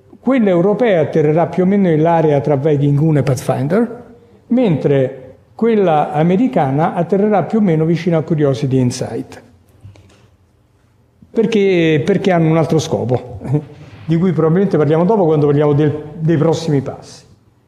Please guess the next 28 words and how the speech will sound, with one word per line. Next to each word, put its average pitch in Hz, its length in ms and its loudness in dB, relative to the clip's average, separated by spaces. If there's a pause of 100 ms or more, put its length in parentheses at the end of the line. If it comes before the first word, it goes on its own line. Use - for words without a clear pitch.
(1500)
Infatti 139 440 0
questa 175 540 0
è 180 140 2
la 160 180 2
zona 151 340 2
in 151 100 -4
cui 147 140 0
si 147 120 -2
sta 151 200 -2
parlando 147 560 0
ora 135 340 2
per 135 160 -4
la 127 100 0
missione 127 680 -6 (220)
di 156 120 0
ExoMars 135 600 -2
duemilaventi, 131 720 -2 (220)
Oxian 170 440 2
Planum 170 720 0 (240)
on 156 220 0
Mouth 147 400 0
Valleys. 120 720 0 (480)
Eh, 170 280 0
Oxian 185 360 0
Planum 143 440 2
al 147 140 0
momento 135 560 2
è 135 540 -2